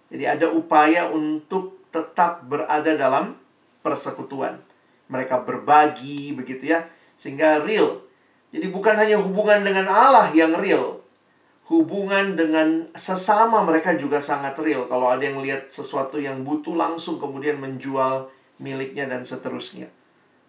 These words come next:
Lalu terjadi juga yang namanya diakonia. Pada sikon budaya masa lalu, diakonia mendapat pengembangan makna, sehingga bermakna melakukan sesuatu dengan setia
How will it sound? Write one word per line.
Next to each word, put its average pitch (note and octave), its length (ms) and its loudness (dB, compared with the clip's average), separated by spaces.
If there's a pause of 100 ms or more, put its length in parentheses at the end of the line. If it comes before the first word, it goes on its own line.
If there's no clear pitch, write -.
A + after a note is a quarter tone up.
(100)
Lalu F3+ 280 2
terjadi D3+ 400 4
juga D#3+ 240 6
yang D#3 160 2
namanya D3+ 480 2 (400)
diakonia. F#3+ 960 0 (1700)
Pada G#3 240 8
sikon B3 440 0
budaya E3+ 400 6
masa D#3 280 4
lalu, E3 280 4
diakonia D#3+ 560 0
mendapat D#3 520 0
pengembangan C3+ 600 -2
makna, C3+ 400 -2
sehingga E3 560 2 (240)
bermakna D3+ 520 -2
melakukan D3+ 520 0
sesuatu D3+ 360 -2
dengan C3+ 240 -4
setia C3 680 -2